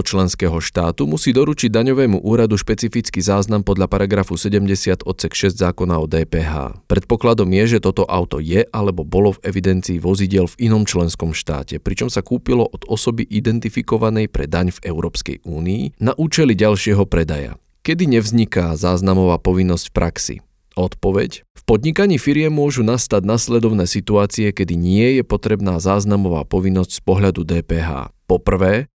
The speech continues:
slovenský platiteľ D P H si kúpil ojazdený automobil z členskej krajiny Európskej únie na účely používania v súvislosti so svojou podnikateľskou činnosťou.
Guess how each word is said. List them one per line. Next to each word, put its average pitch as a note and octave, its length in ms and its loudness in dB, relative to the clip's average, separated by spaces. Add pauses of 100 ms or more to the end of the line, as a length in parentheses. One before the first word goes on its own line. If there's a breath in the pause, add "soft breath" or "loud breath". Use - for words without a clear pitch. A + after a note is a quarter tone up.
slovenský B2+ 480 0
platiteľ A2 480 0
D G2+ 160 2
P G2+ 160 0
H F2+ 320 0
si C3 80 -2
kúpil A2+ 400 -2
ojazdený G#2+ 560 2
automobil G2+ 640 0
z - 160 -6
členskej G2 400 0
krajiny F#2+ 400 0
Európskej G2 560 0
únie G2+ 400 2
na F#3+ 80 -2
účely F#2+ 400 -2
používania G2 640 0
v - 80 -8
súvislosti A#2+ 560 -2
so G2+ 160 0
svojou F#2+ 240 2
podnikateľskou F2+ 800 -2
činnosťou. - 720 -6